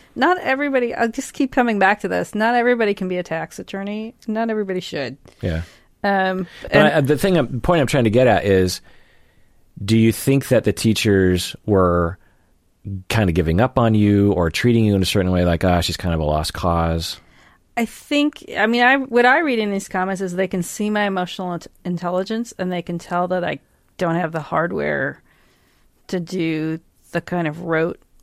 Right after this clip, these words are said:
Speaker 1: what I would think of as rote stuff.
Speaker 2: Okay.
Speaker 1: I,
Speaker 2: All right.
Speaker 1: I can't produce the written word.
Speaker 2: But they liked you.
Speaker 1: But, but I was, I was a, a caring kid.
Speaker 2: Did you talk too much in class?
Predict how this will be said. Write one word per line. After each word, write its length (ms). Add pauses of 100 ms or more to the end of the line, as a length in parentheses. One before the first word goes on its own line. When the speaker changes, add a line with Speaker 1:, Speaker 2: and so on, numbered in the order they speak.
(180)
Speaker 1:
what 160
I 120
would 180
think 180
of 120
as 160
rote 340 (340)
stuff. 160
Speaker 2:
Okay. 340
Speaker 1:
I, 60
Speaker 2:
All 140
right. 120
Speaker 1:
I 80
can't 500
produce 880 (840)
the 180
written 500
word. 540 (280)
Speaker 2:
But 100
they 120
liked 340
you. 180 (180)
Speaker 1:
But, 140 (320)
but 180
I 140
was, 340 (500)
I 140
was 180
a, 100 (260)
a 60
caring 800 (320)
kid. 500 (880)
Speaker 2:
Did 120
you 100
talk 240
too 100
much 200
in 80
class? 460